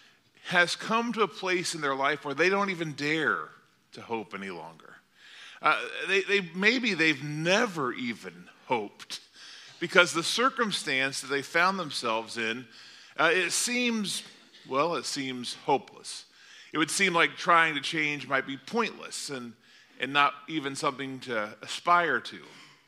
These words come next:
I'm talking about a story of a man that's found in the Gospel of, of John, and he's a man who was born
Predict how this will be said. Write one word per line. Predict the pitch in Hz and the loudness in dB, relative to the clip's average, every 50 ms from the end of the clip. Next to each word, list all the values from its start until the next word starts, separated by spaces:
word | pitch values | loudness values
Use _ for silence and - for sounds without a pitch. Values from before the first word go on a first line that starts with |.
| _ - - - - - _ _ _ - | _ -20 -20 -20 -20 -20 _ _ _ -10
I'm | 170 | -8
talking | 147 - 220 233 233 - 226 247 | 0 6 6 6 6 6 0 -2
about | 233 202 185 160 | 2 2 2 2
a | 165 | 2
story | - - - - 175 156 139 127 123 127 127 | 0 -2 -2 -2 -2 0 0 0 2 2 0
of | 127 127 | 0 -2
a | 123 | -4
man | 120 131 135 135 135 135 131 131 131 135 135 135 - _ _ - _ _ _ _ _ _ | -4 -4 -2 0 0 0 0 -2 -4 -12 -14 -16 -20 _ _ -20 _ _ _ _ _ _
that's | - 135 - - | -10 -10 -8 -8
found | - - 147 143 139 139 135 | -4 0 2 4 4 4 2
in | 131 117 | 0 -4
the | 117 | -4
Gospel | 104 120 127 135 139 135 - - - 120 113 110 | -2 0 0 0 0 0 -2 -10 -12 -10 -8 -8
of, | 101 98 107 113 _ _ _ - - - - | -8 -8 -10 -20 _ _ _ -20 -20 -20 -12
of | - 104 107 104 | -12 -12 -10 -8
John, | 113 131 175 196 214 208 160 117 - 113 90 98 113 127 120 - - - - - - - _ _ _ - | -6 0 2 2 4 2 2 0 -2 -4 -6 -6 -6 -8 -14 -18 -20 -20 -20 -20 -20 -20 _ _ _ 0
and | 180 180 175 175 | 4 4 4 4
he's | 170 185 180 156 | 2 -2 -2 -2
a | 170 170 | -2 -2
man | 165 180 202 233 254 254 226 | -2 -2 -2 2 2 2 2
who | 196 202 190 | 2 -2 -2
was | 156 143 143 131 | -4 -4 -6 -6
born | 113 107 117 139 151 151 147 147 147 147 147 147 147 143 | -8 -10 -10 -8 -6 -4 -4 -4 -4 -4 -4 -6 -10 -14